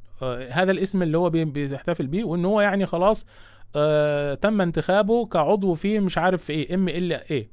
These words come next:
اختصار ال-، المنطقة اللي هي ال-، أو المؤسسة اللي هو انتخب فيها. لما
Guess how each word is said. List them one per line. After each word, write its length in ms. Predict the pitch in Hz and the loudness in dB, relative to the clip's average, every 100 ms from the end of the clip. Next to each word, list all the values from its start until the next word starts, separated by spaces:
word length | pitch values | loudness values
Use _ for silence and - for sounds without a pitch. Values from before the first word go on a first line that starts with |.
| - - - | -20 -20 -16
اختصار 480 | - 165 160 185 175 | -8 -4 0 2 2
ال-، 180 | 143 123 | -2 -4
المنطقة 560 | 120 131 135 160 - | -6 -4 -4 -4 -2
اللي 180 | 135 123 | -2 -2
هي 160 | 143 135 | -2 -4
ال-، 120 | 120 | -4
أو 180 | 123 123 | -6 -6
المؤسسة 600 | 117 113 123 135 170 170 | -6 -8 -6 -6 -4 -2
اللي 140 | 139 | 0
هو 80 | 151 | 0
انتخب 280 | 131 151 131 | -2 -6 -6
فيها. 260 | - 101 - - - - - - - - | -6 -8 -10 -16 -16 -18 -18 -18 -14 -4
لما 420 | 156 175 190 180 | -2 2 2 0